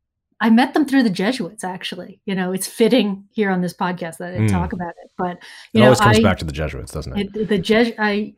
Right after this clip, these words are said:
Speaker 1: you know, I'll tell you this story, and the Jesuits are tricky. You know, they're sneaky,
Speaker 2: <laughs>
Speaker 1: uh, sne-, sneaky Jesus. You know, um, the Jesuits get things done, but they pay attention to the spirit. But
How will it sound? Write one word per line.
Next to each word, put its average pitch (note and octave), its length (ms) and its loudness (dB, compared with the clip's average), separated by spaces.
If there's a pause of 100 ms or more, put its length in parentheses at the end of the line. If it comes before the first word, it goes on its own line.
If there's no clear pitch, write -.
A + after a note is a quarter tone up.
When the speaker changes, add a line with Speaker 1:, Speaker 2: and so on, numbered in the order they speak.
Speaker 1:
you G3+ 220 -2
know, F#3+ 120 -8
I'll B3 120 0
tell B3+ 160 2
you A#3 120 4
this G#3 160 -4
story, F3+ 360 0
and E3+ 240 -8
the G#3 160 0
Jesuits A#3+ 460 2
are A#3+ 100 2
tricky. G3+ 460 -8 (160)
You F#3+ 120 -6
know, F#3+ 180 -2
they're F#3 120 -4
sneaky, A3+ 800 0
Speaker 2:
<laughs> - 340 -4
Speaker 1:
uh, F3 380 0 (360)
sne-, B3 280 2
sneaky B3 380 2
Jesus. G3 480 -2
You G3+ 80 -2
know, F#3+ 240 -4 (360)
um, F3+ 600 -4 (100)
the G#3+ 60 0
Jesuits A3 1000 0 (640)
get A3 220 -4
things B3+ 220 2
done, A3+ 200 2
but F#3 100 -2
they G3 80 -2
pay A3 160 0
attention A#3 280 -4
to F#3+ 60 -10
the F#3 60 -6
spirit. G3 280 -4
But F#3 120 -12